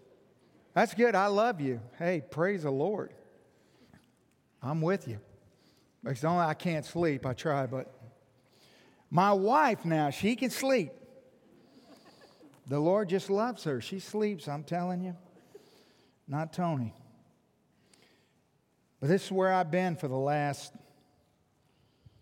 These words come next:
couple of months.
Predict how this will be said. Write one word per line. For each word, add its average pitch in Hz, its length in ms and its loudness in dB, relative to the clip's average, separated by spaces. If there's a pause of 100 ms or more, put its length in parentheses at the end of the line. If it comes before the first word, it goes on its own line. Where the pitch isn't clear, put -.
(2250)
couple 147 300 -2
of 139 60 -2
months. 139 500 -4